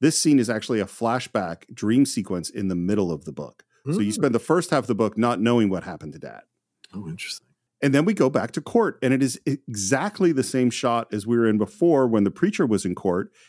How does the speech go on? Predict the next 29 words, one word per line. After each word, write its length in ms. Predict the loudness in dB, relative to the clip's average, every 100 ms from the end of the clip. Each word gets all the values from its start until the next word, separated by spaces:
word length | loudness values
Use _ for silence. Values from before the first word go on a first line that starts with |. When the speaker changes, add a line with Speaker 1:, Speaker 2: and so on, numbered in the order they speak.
| _ -2
Speaker 1:
except 720 | -2 -2 -2 2 0 0 -6 _ _
that 120 | -2 0
the 80 |
preacher 400 | 0 0 0 2
was 200 | 4 4
in 80 | 2
silhouette 560 | 2 2 4 2 0 -8 _ _ _ -2
and 260 | 0 0 -2
Ben 420 | -2 0 0 -2 -4
is 180 | -6 -4
not. 460 | -6 -6 -12 -20 _ _
Speaker 2:
Mm-hmm. 260 | -16 -14 -16 -18 -20 -4
Speaker 1:
Because 240 | -2 0
even 220 | 2 2
though 100 | 2
he's 200 | 2 0
a 60 | 0
killer, 420 | 0 2 4 2
he 180 | 2 0
is 140 | 2
not 200 | 2 2
as 100 | 0
bad 220 | -2 -4
a 40 | -4
guy 180 | -4 -6
as 140 | -8
the 60 | -12
preacher. 400 | -16 -18 -20 -20 _
Speaker 2:
Yeah. 260 | -12 -12